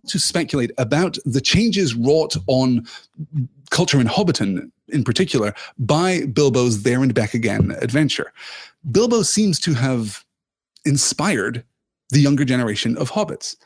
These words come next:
They look up to him. They seek to emulate him. They are not alarmed at the prospect of adventure in the way that even Bilbo's generation was, never mind the generations previous to that.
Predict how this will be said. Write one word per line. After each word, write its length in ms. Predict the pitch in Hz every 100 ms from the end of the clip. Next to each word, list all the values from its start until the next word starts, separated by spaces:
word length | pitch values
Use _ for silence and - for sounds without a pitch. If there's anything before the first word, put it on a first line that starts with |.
| _ -
They 280 | 143 190
look 420 | 156 135 135 165 -
up 160 | -
to 80 | 120
him. 180 | 110 104
They 120 | 165
seek 320 | - 160 151
to 140 | - 208
emulate 420 | 226 175 120 104
him. 200 | 113 101 - -
They 180 | 160 269
are 120 | 339
not 260 | 151 143 -
alarmed 500 | 120 113 196 156 135
at 60 |
the 80 | -
prospect 460 | - 135 - 117 -
of 240 | 123 110 -
adventure 760 | 107 107 135 151 185 - 123
in 180 | - 120
the 80 | 120
way 100 | 135
that 140 | 123
even 260 | 120 131 113
Bilbo's 360 | 151 190 123
generation 500 | - 107 104 107 113
was, 220 | 113 147 123
never 180 | 135
mind 340 | 131 160 107 104
the 80 | 107
generations 520 | 120 120 110 117 104
previous 560 | - 135 107 - - -
to 140 | - 113
that. 360 | 165 165 98